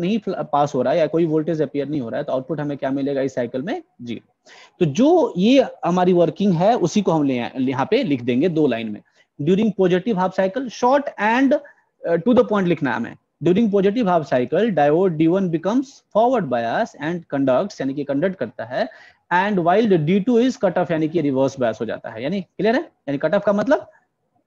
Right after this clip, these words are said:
अ, कंडक्ट नहीं करता है। नेक्स्ट, अब इस साइकिल में क्या हो रहा है, during this cycle the capacitor सी वन जो gets charge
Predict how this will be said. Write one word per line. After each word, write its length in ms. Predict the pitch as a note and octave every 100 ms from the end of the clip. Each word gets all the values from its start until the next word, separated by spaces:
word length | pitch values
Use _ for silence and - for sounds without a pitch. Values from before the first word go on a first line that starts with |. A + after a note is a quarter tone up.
| _
अ, 160 | D#3+ E3
कंडक्ट 360 | - F3 G#3 F#3+
नहीं 180 | E3+
करता 280 | C#3+ - -
है। 80 | - _ _ _ _ _ _ _ _ _
नेक्स्ट, 380 | C#3+ B2 - - _ _ - -
अब 160 | F#3 -
इस 140 | A#3 A3
साइकिल 300 | A3 G#3+ A#3
में 120 | A3+
क्या 120 | A#3
हो 100 | G#3+
रहा 100 | A#3
है, 100 | D#4 - _ D#3
during 300 | F#3+ A#3 C4 F3
this 220 | B3 -
cycle 520 | D#3+ C#3+ D#3 G#3 D4+
the 100 | F3 D#3
capacitor 520 | C#3 D#3+ D#3+ F#3 A#3
सी 300 | G#3 - G#3+
वन 200 | B3 C4+
जो 160 | G3 F3+
gets 240 | D#3 D#3
charge 580 | - - B2+ B2 G3+ A#3